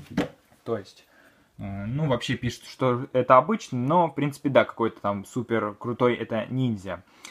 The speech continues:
С таким вот золотым мечом катана. То есть вот так он выглядит, принт идёт, сзади принт.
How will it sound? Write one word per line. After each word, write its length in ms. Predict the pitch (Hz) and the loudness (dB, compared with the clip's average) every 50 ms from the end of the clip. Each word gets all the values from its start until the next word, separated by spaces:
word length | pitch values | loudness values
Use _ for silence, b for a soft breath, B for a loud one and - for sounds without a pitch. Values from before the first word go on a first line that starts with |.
| B B B _ | B B B _
С 20 | |
таким 260 | - 110 98 110 107 | -12 -10 -6 -4 -4
вот 160 | 104 101 104 | -2 -2 0
золотым 520 | 107 113 107 107 104 - 110 104 101 95 104 | 2 4 4 4 2 0 -6 -8 -8 -6 -8
мечом 300 | 113 107 - 107 101 104 | -8 -6 -6 -8 -6 -4
катана. 480 | - 107 - 170 185 196 190 190 185 b b b b b b b - | -4 2 4 4 4 4 4 0 -4 b b b b b b b -6
То 60 | - | -4
есть 140 | 110 - - | -4 -4 -4
вот 100 | 110 - | 0 0
так 140 | 123 - | 2 2
он 100 | 143 151 | 2 0
выглядит, 540 | 156 175 180 185 190 165 180 185 175 - - | 0 0 0 0 -2 0 0 -2 -2 -4 -8
принт 360 | - - 139 139 160 165 165 | -2 2 4 4 4 4 2
идёт, 380 | 175 170 156 170 170 170 170 165 | 0 2 4 4 4 4 4 2
сзади 440 | 135 113 110 117 139 147 160 160 170 | -4 -6 0 4 4 4 4 2 -2
принт. 460 | 160 - 156 165 170 165 165 160 - | -2 0 0 0 2 0 -2 -4 -8